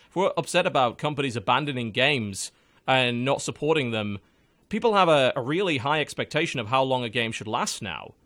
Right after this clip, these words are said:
Like, they should be able to play this game five years down the road and it should still be supported. And it,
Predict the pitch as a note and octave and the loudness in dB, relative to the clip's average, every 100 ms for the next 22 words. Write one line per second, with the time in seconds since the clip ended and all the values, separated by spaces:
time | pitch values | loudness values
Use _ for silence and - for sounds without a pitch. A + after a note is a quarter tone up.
0 | _ _ _ _ _ C3+ C3 D#3 C#3+ - | _ _ _ _ _ -2 2 0 0 0
1 | D#3 C#3+ - B2+ C#3 D3 B2 A#2 A#2+ A2+ | 0 0 -2 0 -2 -4 -4 -2 0 0
2 | A2+ A#2 A#2 A2 B2+ A2+ G2 G#2 A2 A#2+ | 0 -4 -2 -4 -2 -4 -4 -4 -4 -6
3 | - B2+ - A2+ A2+ - - B3 C#4 - | -6 -8 -6 -4 -4 -6 -6 -2 -2 -2
4 | F#2 - _ _ _ _ _ _ _ - | -8 -12 _ _ _ _ _ _ _ 2
5 | D3 D3+ D3 - | 4 4 2 0